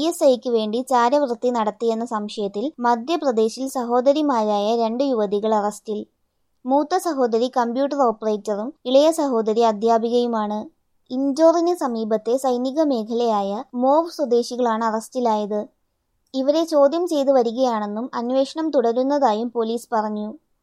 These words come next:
പാകിസ്ഥാൻ സ്വദേശികളായ മുഹ്സിൻ ഖാൻ, ദിലാവർ എന്നിവരുമായി ഇരുവരും ഒരു വർഷത്തിലേറെയായി സാമൂഹ്യ മാധ്യമങ്ങളിലൂടെ ബന്ധപ്പെട്ടിരുന്നു. ഇവർ ഐ എസ് ഐ ഏജന്റുമാരാണെന്നാണ് റിപ്പോർട്ടുകൾ. സൈനിക മേഖലയായ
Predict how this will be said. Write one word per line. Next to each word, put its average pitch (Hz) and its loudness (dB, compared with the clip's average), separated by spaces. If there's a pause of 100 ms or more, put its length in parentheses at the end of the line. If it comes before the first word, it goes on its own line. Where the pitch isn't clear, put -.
(440)
പാകിസ്ഥാൻ 294 2
സ്വദേശികളായ 277 2
മുഹ്സിൻ 247 -4
ഖാൻ, 220 -6 (180)
ദിലാവർ 269 4
എന്നിവരുമായി 240 0 (100)
ഇരുവരും 254 2
ഒരു 240 -2
വർഷത്തിലേറെയായി 233 0
സാമൂഹ്യ 254 -4
മാധ്യമങ്ങളിലൂടെ 226 -2
ബന്ധപ്പെട്ടിരുന്നു. 214 -4 (680)
ഇവർ 285 0
ഐ 262 4
എസ് 285 2
ഐ 330 0
ഏജന്റുമാരാണെന്നാണ് 247 2
റിപ്പോർട്ടുകൾ. 220 -2 (460)
സൈനിക 302 6
മേഖലയായ 269 4